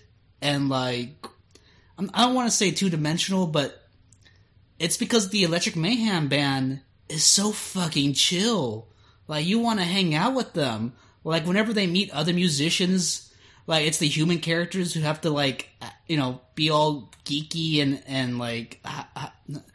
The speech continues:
hyperventilate about it. And the Mayhem crew are just like, "Hey, man. Hey, you good? Oh, that's cool, man. L-, let's hang out later." And that's just so endearing, 'cause, you know, usually it's like, the, you know, we, we live in the SpongeBob time where, like,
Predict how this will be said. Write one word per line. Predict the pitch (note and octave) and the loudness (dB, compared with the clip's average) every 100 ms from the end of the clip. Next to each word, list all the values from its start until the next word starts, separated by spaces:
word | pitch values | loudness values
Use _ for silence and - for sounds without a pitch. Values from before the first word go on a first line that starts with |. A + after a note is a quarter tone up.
| - _ | -20 _
hyperventilate | E3 D#3 D3 C#3+ D#3+ E3 E3 | 0 2 2 2 2 0 0
about | E3 E3+ F3 | 0 0 0
it. | F3 - | -2 -4
And | D#3 D3+ | 0 2
the | C#3 | 0
Mayhem | C#3 F3+ F#3 F3+ D#3 | 0 0 2 2 0
crew | F3 D#3 | 0 0
are | |
just | D3 C#3+ | 0 -2
like, | C#3+ - | -4 -6
"Hey, | - G#3+ | -8 -4
man. | A#3 C#4 C#4 - _ _ _ _ _ - | 0 0 -4 -8 _ _ _ _ _ -8
Hey, | C4+ | -2
you | A3+ G3 | 0 0
good? | E4 F4+ - _ _ _ - | 0 -2 -8 _ _ _ -16
Oh, | - | -10
that's | E3 - | -6 -4
cool, | G3 D#3 | -2 -2
man. | D3+ F3 - _ _ _ _ _ _ _ _ _ - F#3 | -2 -4 -8 _ _ _ _ _ _ _ _ _ -20 -10
L-, | G3+ - | -8 -4
let's | G#3 | -2
hang | G3+ F#3 | 0 0
out | E3 C3 | -2 -8
later." | A#2+ C3 - _ _ _ _ _ _ _ _ _ | -14 -16 -20 _ _ _ _ _ _ _ _ _
And | E3 F#3 | -2 2
that's | B3 C4 | 2 4
just | - - | 4 6
so | D#3 C#3 | 4 4
endearing, | D3+ C#3 G3+ G#3 B2 A#2+ C3 - | 4 4 6 4 2 0 -6 -4
'cause, | F3+ E3+ F3 | 0 0 -2
you | A#3+ | -2
know, | G#3 C#3+ D3+ - - - | 0 0 -2 -8 -20 -6
usually | F3+ A#3+ A#3+ C4 A3+ | 4 6 6 4 4
it's | G#3+ G#3+ | 2 0
like, | F#3 F#3 | -2 -2
the, | G#3 - | -10 0
you | C4+ | 2
know, | A#3+ A#3+ - _ _ _ | 2 0 -8 _ _ _
we, | G#3 B3+ A#3 | 0 0 2
we | A3+ C4 | 2 4
live | C#4 B3 | 4 4
in | |
the | B3 | 2
SpongeBob | - C4+ A3 G3 D3+ - | 2 2 2 2 0 2
time | C#3+ B2 A#2+ | 0 0 0
where, | C3+ D3 | 0 0
like, | D3 C#3+ | 0 -2